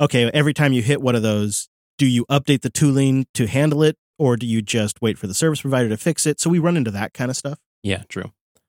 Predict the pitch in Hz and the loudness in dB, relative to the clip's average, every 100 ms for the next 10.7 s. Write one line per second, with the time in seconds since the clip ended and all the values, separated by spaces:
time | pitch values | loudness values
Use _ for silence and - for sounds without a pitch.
0 | _ 147 135 120 123 104 101 90 87 - | _ -2 0 0 0 0 -2 -4 -8 -10
1 | 107 - - - - 95 92 - 107 101 | -10 -10 -10 -8 -6 -6 -8 -6 -6 -6
2 | 95 98 - - - 151 - 107 98 98 | -6 -6 -6 -12 -16 -18 -6 -4 -4 -6
3 | 95 110 - 98 101 107 110 104 104 92 | -8 -8 -6 -6 -6 -4 -2 -2 -4 -4
4 | - 95 92 92 92 - 92 90 92 - | -6 -8 -6 -6 -8 -10 -10 -8 -8 -8
5 | - 107 - - - - 165 95 _ _ | -14 -12 -10 -12 -12 -8 -8 -8 _ _
6 | - 107 92 92 90 90 90 87 90 90 | -18 -8 -6 -6 -4 -4 -6 -8 -10 -12
7 | - _ _ _ _ _ _ - 131 120 | -16 _ _ _ _ _ _ -16 -12 -10
8 | 113 117 123 127 143 147 - 143 160 151 | -8 -8 -10 -10 -10 -10 -8 -8 -6 -6
9 | 151 147 90 - 98 120 123 120 120 120 | -4 -6 -10 -10 -6 -2 -2 -2 -2 -2
10 | 110 90 95 92 95 92 98 | -4 -6 -6 -6 -8 -8 -10